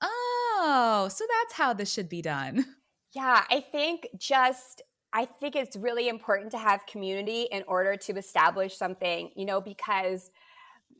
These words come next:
Speaker 2: me trying to do it myself a couple of times as a lone wolf obviously didn't work. I never, in those ten years that I, like,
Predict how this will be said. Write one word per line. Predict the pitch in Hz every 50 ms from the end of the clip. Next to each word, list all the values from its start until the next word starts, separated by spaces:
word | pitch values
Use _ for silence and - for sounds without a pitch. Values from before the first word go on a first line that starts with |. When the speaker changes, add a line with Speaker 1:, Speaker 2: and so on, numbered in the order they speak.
| _ _
Speaker 2:
me | - 190 208 220 220 233
trying | 226 - - 240 214 214 220 220
to | 247 214
do | 190 208
it | 202 214 202
myself | 196 190 190 190 - 180 170 190 - -
a | 277
couple | 269 - 302 - 302 285
of | 277 -
times | - 285 262 254 254 254 254 - -
as | 214 208 220
a | 208
lone | 196 196 196 190 196 202 208
wolf | 180 190 190 190 208 247 - - 175 _ - _ _ _ _ _ -
obviously | 196 214 220 233 233 233 - 214 214
didn't | 214 190 175 -
work. | 180 190 185 - - - -
I | 190 202
never, | 208 196 202 202 190 202 208 196 196 202 - - _ _ _ _ -
in | 208
those | 214 214 214 214
ten | - - 220 226
years | 214 196 190 196 208 220 214
that | 233 214
I, | 196 190 190
like, | 185 185 185